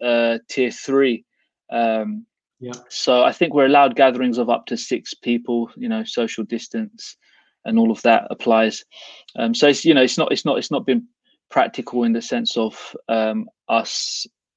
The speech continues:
Speaker 1: hiring a building. I don't think you can actually sing, um, in church at the moment, can you? I don't think you can sing. The preachers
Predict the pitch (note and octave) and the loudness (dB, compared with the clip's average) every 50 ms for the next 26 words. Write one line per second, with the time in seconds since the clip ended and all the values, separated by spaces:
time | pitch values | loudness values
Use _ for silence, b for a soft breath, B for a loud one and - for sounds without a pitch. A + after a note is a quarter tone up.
0 | _ _ _ _ _ _ _ - - - - - B2+ B2 A#2 A#2 A#2 A2 A2 G#2 | _ _ _ _ _ _ _ -20 -18 -14 -6 0 2 2 4 4 2 0 -2 -2
1 | - A#2 A#2 A#2 A#2 A2+ A#2 A#2 A2+ - A#2+ B2+ C3 A#2+ - B2 A2+ B2 A#2+ A#2 | 0 0 2 2 2 2 0 0 0 0 0 0 -2 -2 -4 -6 -6 -4 -4 -4
2 | - A#2 A#2 A2 - - A#2+ A2+ A2 - - - A#2+ A#2 A#2 A2+ - - _ _ | -2 -2 -2 -2 -2 -2 -2 -2 -4 -4 -2 0 0 2 2 0 -2 -6 _ _
3 | _ _ _ _ _ _ _ _ _ - - A#2 A2 G#2+ G#2+ G#2+ G#2+ G#2+ G#2+ G#2+ | _ _ _ _ _ _ _ _ _ -6 -4 -2 -2 -2 -2 -4 -4 -6 -8 -10
4 | - _ _ _ _ _ - - A#2 A2+ - - B2 B2 - - A#2+ A2+ A#2 G#2+ | -12 _ _ _ _ _ -6 -4 -2 -2 -2 -2 -2 -2 -2 -4 -4 -2 -2 -2
5 | G#2+ G#2 G#2 G#2 A2 - - A#2+ A#2 B2 B2+ C3 B2+ - _ _ - A#2+ B2 B2 | -2 0 -2 -4 -4 -4 -2 -2 0 0 0 -2 -6 -10 _ _ -2 0 0 0
6 | A#2 - B2 A#2+ - A#2 - - A2+ A2+ - - B2 A2+ A2+ A2 - - B B | 0 -2 -2 0 0 0 2 2 2 2 2 4 4 4 4 4 2 -2 B B
7 | B B B B B - - B2 - - D3 C#3+ A#2 - C#3+ C#3 A#2 - - | B B B B B 0 0 0 4 4 4 4 4 4 4 4 4 2 -2